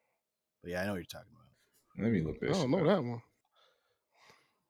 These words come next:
Speaker 3: But yeah.
Speaker 1: He'd, he'd eat, like, the, the weird stuff. Not, like, diner food, but, like, you know, sheep eyeballs and that kind of thing.
Speaker 3: What the fuck?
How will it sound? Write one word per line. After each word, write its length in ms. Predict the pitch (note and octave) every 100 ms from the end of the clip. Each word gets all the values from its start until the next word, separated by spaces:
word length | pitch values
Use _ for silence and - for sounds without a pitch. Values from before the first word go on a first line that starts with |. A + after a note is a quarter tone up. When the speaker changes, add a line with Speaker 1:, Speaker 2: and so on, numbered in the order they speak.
| _ _ _ _ -
Speaker 3:
But 140 | C#3
yeah. 300 | C3+ C#3 C3+
Speaker 1:
He'd, 160 | C3 E3
he'd 280 | F3 D#3+ E3+
eat, 200 | D#3 A#2+
like, 260 | A#2 G2+
the, 400 | - G2+ F#2+ F2+ E2+
the 140 | F2+
weird 360 | F2+ G#2+ G#2 F2
stuff. 420 | - E2+ D#2+ - A2
Not, 340 | C#3 C#3 -
like, 240 | A2+ G2
diner 400 | F2 A2+ A#2+ G2
food, 360 | F2+ F2+ F2 E2+
but, 140 | E2+ D#2
like, 280 | E2 D#2+ D2 _ _ _ -
you 120 | F2
know, 280 | D#2+ D#2+ F2 _ _ _ _ _ _
sheep 360 | - - A2 F#2
eyeballs 580 | F2 E2+ E2 D#2+ E2 D#2+
and 120 | D#2+
that 140 | E2
kind 120 | E2+ D#2
of 60 |
thing. 240 | D#2+ E2 F#2 _ -
Speaker 3:
What 180 | E3+ A3
the 100 | B2
fuck? 280 | - F3+